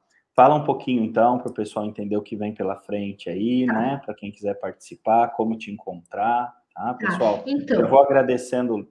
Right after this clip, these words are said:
Speaker 1: só, só uma parte rapidamente, vou agradecendo a todos que ficaram com a gente até agora. Hoje o conteúdo foi um pouquinho maior, mas porque eu me empolgo, a culpa é até minha, porque vale,
Speaker 2: <laughs>
Speaker 1: quando vale a pena a gente estica mesmo.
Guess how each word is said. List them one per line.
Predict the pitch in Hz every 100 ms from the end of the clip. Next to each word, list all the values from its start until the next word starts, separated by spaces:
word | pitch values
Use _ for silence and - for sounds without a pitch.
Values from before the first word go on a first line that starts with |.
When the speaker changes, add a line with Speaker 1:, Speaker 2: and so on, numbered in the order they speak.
| _
Speaker 1:
só, | - 120 101
só | - 117
uma | 117
parte | 110 98 98
rapidamente, | 101 101 104 123 123
vou | 120
agradecendo | 120 123 117 - 117
a | 113
todos | 113 107
que | _
ficaram | - 104 101
com | 95
a |
gente | 98 101 107
até | - 98
agora. | 92 107 123 135 127 - _ _
Hoje | - 123 131
o |
conteúdo | 127 127 127 123 123
foi | - 120
um |
pouquinho | 117 113 123 120
maior, | 113 104 107 123
mas | 127 113
porque | _ 110 - 117 110 107 92
eu | 110
me | 117
empolgo, | 113 - 107 120 127 131
a | 123
culpa | - 113 -
é |
até | 107 - 120
minha, | 107 117 135
porque | _ 104
vale, | 98 104
Speaker 2:
<laughs> | 110 - 117 110
Speaker 1:
quando | 101
vale | 110
a | 110
pena | - 110
a | 113
gente | 107 -
estica | - - 117 117
mesmo. | 104 107 131